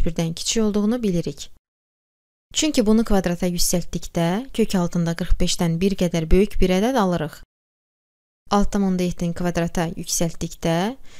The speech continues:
qırx dörd tam yüzdə səksən doqquz aldıq. Hansı ki, bu qırx beşdən sıfır tam yüzdə on bir vahid kiçikdir. Altı tam yüzdə yetmiş birin kvadratına baxdıqda isə qırx beşdən yüzdə iki tam onda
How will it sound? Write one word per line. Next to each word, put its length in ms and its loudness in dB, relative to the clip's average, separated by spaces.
qırx 280 0
dörd 240 2
tam 180 0
yüzdə 300 0
səksən 400 0
doqquz 280 2
aldıq. 440 -2
Hansı 340 2
ki, 220 -4
bu 380 6
qırx 240 6
beşdən 540 0
sıfır 340 -2
tam 280 -2
yüzdə 480 0
on 200 0
bir 100 2
vahid 420 -2
kiçikdir. 540 -6
Altı 260 4
tam 180 2
yüzdə 200 4
yetmiş 380 2
birin 180 2
kvadratına 600 0
baxdıqda 440 -4
isə 440 -2
qırx 280 0
beşdən 500 2
yüzdə 500 2
iki 200 -2
tam 200 2
onda 280 0